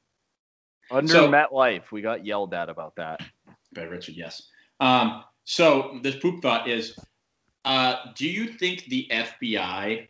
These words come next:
Speaker 2: or whoever is, like, always, like, watching us right now and watching, like, what we say and text and everything,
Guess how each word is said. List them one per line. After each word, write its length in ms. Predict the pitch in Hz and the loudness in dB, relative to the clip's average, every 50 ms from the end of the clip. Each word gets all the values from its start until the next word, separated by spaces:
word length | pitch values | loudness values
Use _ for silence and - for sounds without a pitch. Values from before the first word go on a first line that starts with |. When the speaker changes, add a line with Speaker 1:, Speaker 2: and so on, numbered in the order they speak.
| _ | _
Speaker 2:
or 160 | 117 110 110 - | -2 -2 0 0
whoever 480 | 127 120 123 123 131 127 131 135 131 | 0 2 4 4 4 4 4 2 4
is, 240 | 120 113 110 104 110 | 4 4 2 2 0
like, 160 | 113 98 - - | -4 -6 -4 -2
always, 300 | 123 117 107 110 110 101 | 0 2 2 2 0 0
like, 300 | 107 107 110 113 110 110 | -2 -4 -4 -4 -2 2
watching 380 | 120 123 127 131 - 131 117 110 | 4 4 4 4 2 0 -2 -2
us 120 | 101 98 - | -4 -4 -6
right 180 | 98 95 92 | -8 -8 -8
now 300 | 87 92 85 87 95 - - _ _ _ _ - | -8 -10 -10 -10 -12 -14 -16 _ _ _ _ -6
and 160 | 107 101 87 | -4 -4 -4
watching, 340 | 87 90 90 - 110 101 95 | -4 -6 -6 -6 -8 -8 -8
like, 180 | 90 87 90 | -10 -8 -6
what 140 | 98 104 92 | -6 -6 -6
we 140 | 101 95 87 | -6 -8 -8
say 440 | - - - 101 87 90 90 90 90 | -8 -4 -2 0 0 0 0 -2 -4
and 120 | 87 87 | -6 -6
text 380 | - 95 90 90 - - - - | -6 -6 -6 -4 -6 -6 -6 -4
and 140 | 104 95 95 | -6 -6 -4
everything, 340 | - 107 104 104 110 113 | -2 0 0 0 0 -2